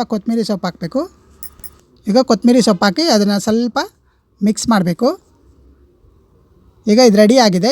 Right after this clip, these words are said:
ಇದನ್ನು ತಣ್ಣಗೆ ಮಾಡಿಕೊಂಡು ರುಬ್ಕೊಳ್ತೀನಿ. ಈಗ ಇದನ್ನು ನುಣ್ಣಗೆ ರುಬ್ಕೋಬೇಕು. ನೋಡಿ, ನುಣ್ಣಗೆ ರುಬ್ಕೊಂಡಿದ್ದೀನಿ.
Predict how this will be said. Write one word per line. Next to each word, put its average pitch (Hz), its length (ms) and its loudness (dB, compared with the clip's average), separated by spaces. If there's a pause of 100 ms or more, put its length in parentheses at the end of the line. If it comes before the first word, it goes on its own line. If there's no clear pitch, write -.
ಇದನ್ನು 220 300 0
ತಣ್ಣಗೆ 247 300 0
ಮಾಡಿಕೊಂಡು 208 360 -2 (340)
ರುಬ್ಕೊಳ್ತೀನಿ. 208 540 0 (1600)
ಈಗ 180 60 -2 (120)
ಇದನ್ನು 226 220 2 (100)
ನುಣ್ಣಗೆ 233 320 4
ರುಬ್ಕೋಬೇಕು. 185 500 0 (1600)
ನೋಡಿ, 233 220 4
ನುಣ್ಣಗೆ 247 280 4
ರುಬ್ಕೊಂಡಿದ್ದೀನಿ. 226 540 2